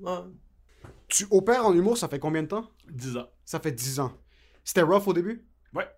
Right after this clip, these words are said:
Speaker 3: j'étais pas bon. Le plus rough en humour, c'est au début, t'es pas bon.
Speaker 1: Ouais, tu dois
Speaker 3: T'es
Speaker 1: l'accepter.
Speaker 3: confronté à d'autres gens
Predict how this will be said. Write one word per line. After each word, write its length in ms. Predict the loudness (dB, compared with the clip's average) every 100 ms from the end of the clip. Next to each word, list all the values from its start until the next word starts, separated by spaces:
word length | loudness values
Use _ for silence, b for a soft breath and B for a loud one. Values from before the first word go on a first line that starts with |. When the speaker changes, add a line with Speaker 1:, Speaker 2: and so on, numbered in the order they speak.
| _ _
Speaker 3:
j'étais 160 | -16 -14
pas 100 | -12
bon. 220 | -12 -14 _ _ _
Le 100 | -16
plus 120 | -12 -2
rough 240 | 2 2
en 100 | 0
humour, 220 | -6 -8 -8
c'est 80 |
au 100 | -8
début, 200 | -8 -8
t'es 100 | -12
pas 120 | -14 -14
bon. 160 | -14 -16 _ _ _
Speaker 1:
Ouais, 120 | -16 -14
tu 100 | -12
dois 100 | -8
Speaker 3:
T'es 60 | -8
Speaker 1:
l'accepter. 140 | -8
Speaker 3:
confronté 500 | -10 -10 -10 -10 -6
à 60 | -4
d'autres 220 | -2 -4
gens 300 | -4 -6 -8